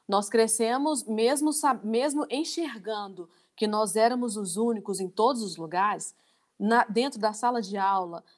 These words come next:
dentro dos cursos de inglês, dentro dos esportes, do balé e do, e do, e da natação e do judô, enfim, em festas, mesmo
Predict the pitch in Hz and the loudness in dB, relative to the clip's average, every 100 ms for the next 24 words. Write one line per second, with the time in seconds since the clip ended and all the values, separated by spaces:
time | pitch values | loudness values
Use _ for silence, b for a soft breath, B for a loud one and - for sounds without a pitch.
0 | - 233 254 220 226 - 247 233 226 208 | -4 -4 -2 -6 -8 -6 -8 -6 -6 -4
1 | 214 190 196 196 190 b b - 196 269 | -4 -4 -4 -4 -6 b b -2 0 2
2 | 262 247 214 240 208 - - 220 208 180 | 0 0 2 0 0 -2 2 4 4 0
3 | 190 175 233 196 190 180 190 220 214 185 | -6 0 2 4 2 2 -2 -2 -2 -4
4 | 180 175 208 202 202 202 208 202 202 190 | -6 -6 -6 -4 -8 -6 -6 -4 -4 -4
5 | 202 202 196 185 - 226 208 202 190 185 | -6 -4 -4 -4 0 0 0 -2 -4 -4
6 | 202 214 214 226 208 240 226 - B - | 0 2 2 -2 -4 -2 -2 -6 B -4
7 | 254 233 - 233 233 226 - 170 - b | -2 -2 0 2 4 2 -2 -8 -8 b
8 | b b - 220 294 285 | b b 0 2 4 2